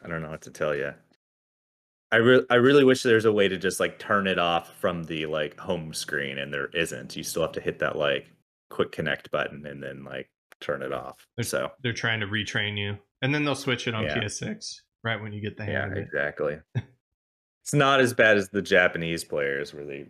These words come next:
Speaker 1: changed confirm from zero to X.
Speaker 2: That's true. That would be hard.
Speaker 1: Yeah, like, twenty years of, twenty-five years of being trained to use the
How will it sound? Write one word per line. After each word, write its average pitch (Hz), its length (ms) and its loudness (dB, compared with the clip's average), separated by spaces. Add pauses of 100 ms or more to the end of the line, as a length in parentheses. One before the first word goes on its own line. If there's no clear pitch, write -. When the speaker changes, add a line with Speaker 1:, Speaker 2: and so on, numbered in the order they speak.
(200)
Speaker 1:
changed 80 460 -8
confirm 76 600 -2
from 69 400 -8
zero 78 280 0
to 69 300 0
X. - 320 -8 (600)
Speaker 2:
That's 120 320 0
true. 131 260 -2
That 120 200 0
would 117 100 -4
be 107 140 -4
hard. 101 480 -4 (840)
Speaker 1:
Yeah, 73 300 2 (100)
like, 85 120 -2 (140)
twenty 104 300 6
years 95 480 4
of, 82 200 0 (720)
twenty-five 95 500 2
years 90 320 4
of 85 120 -2
being 85 220 -2
trained 87 400 0
to 87 60 -4
use 82 400 -2
the 80 280 -4